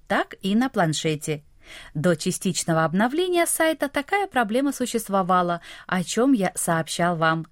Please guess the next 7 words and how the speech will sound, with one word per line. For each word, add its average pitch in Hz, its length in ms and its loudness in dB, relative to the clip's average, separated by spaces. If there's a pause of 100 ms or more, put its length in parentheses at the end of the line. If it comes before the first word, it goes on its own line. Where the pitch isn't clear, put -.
(520)
Передачи 185 760 0
прерывались 277 540 2
довольно 269 460 0
часто 240 540 -2
и 185 200 -4
не 196 140 4
возобновлялись, 165 880 0